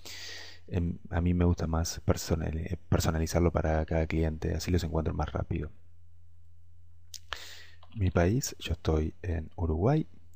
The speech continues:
y la hora del Pacífico en realidad es menos tres, pero bueno, Google la toma menos dos, no le hace. Clic en continuar. Aquí, este, tenemos que dar nuestros datos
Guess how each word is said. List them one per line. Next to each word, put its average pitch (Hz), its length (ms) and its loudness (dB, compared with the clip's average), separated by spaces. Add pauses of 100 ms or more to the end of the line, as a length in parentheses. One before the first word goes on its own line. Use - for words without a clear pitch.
(800)
y 92 200 2
la 87 180 6
hora 95 140 8
del 90 160 6
Pacífico 98 720 0
en 90 100 2
realidad 90 240 6
es 92 60 4
menos 92 200 6
tres, 92 280 2
pero - 180 0
bueno, 78 300 0
Google 87 260 8
la 82 100 6
toma 80 540 0 (240)
menos 82 240 0
dos, 87 320 2 (680)
no 80 340 -2
le 78 140 0
hace. - 340 -4 (540)
Clic 92 240 2
en 82 120 2
continuar. 85 560 2 (1700)
Aquí, 92 640 2
este, 82 800 0
tenemos 85 380 2
que 87 140 0
dar 82 200 4
nuestros 82 1000 0 (140)
datos 110 480 2